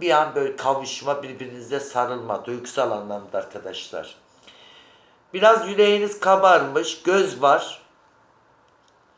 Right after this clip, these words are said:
Bu kova burcu, pardon, balık burcu olanlarda,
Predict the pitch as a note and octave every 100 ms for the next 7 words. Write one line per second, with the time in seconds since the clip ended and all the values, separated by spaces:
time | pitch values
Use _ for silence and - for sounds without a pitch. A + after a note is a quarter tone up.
0 | _ - - - A#2+ D3 E3 F3+ D#3+ D#3+
1 | - E3 - - D#3 D#3+ D#3 A#2+ - -
2 | D3+ F#3+ - C#3+ C3+ C#3+ B2+ C3+ B2+ B2+
3 | B2+ B2 C#3 F3 -